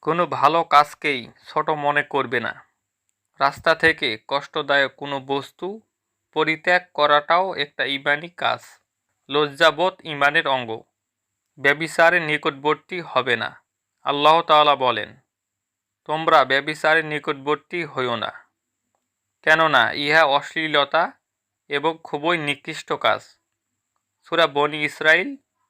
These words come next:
বত্রিশ নম্বর আয়াত। মমিন ব্যক্তি ব্যতীত অন্য কাউকে সাথী হিসাবে গ্রহণ করবে না, আর তোমার খানা যেন ভালো মানুষ ব্যতীত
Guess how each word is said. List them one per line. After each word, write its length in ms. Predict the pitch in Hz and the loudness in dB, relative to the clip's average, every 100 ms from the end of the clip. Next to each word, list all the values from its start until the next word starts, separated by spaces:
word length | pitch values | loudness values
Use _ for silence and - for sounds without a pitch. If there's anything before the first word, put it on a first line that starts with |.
| _ - | _ -6
বত্রিশ 400 | 139 151 165 151 | -2 -2 -6 -8
নম্বর 260 | 139 120 113 | -4 2 2
আয়াত। 240 | 101 90 _ _ _ _ _ | 2 0 _ _ _ _ _
মমিন 340 | 147 160 185 165 | -2 0 0 2
ব্যক্তি 360 | 160 160 - | 2 0 -4
ব্যতীত 400 | 135 147 160 156 123 110 135 _ | 2 2 2 -6 -6 -6 -12 _
অন্য 280 | 151 160 170 | -6 -2 0
কাউকে 400 | - 151 147 170 | 4 2 2 -6
সাথী 400 | - - 147 160 | -2 0 0 -2
হিসাবে 460 | 143 139 156 156 | -8 -4 -2 -2
গ্রহণ 380 | 151 139 143 160 | -4 -4 -4 -4
করবে 400 | 160 143 123 117 | -6 -4 -2 0
না, 240 | 110 104 _ _ _ _ - | 0 -4 _ _ _ _ -4
আর 140 | 139 | 0
তোমার 400 | 139 - 156 170 | 0 0 4 4
খানা 420 | 165 - 165 160 147 | 2 0 2 4 4
যেন 420 | 147 143 131 117 - _ | 4 2 0 -8 -14 _
ভালো 260 | 123 143 147 | -2 0 2
মানুষ 360 | 143 151 156 | 2 2 0
ব্যতীত 400 | 131 139 139 151 | -2 -2 -2 -6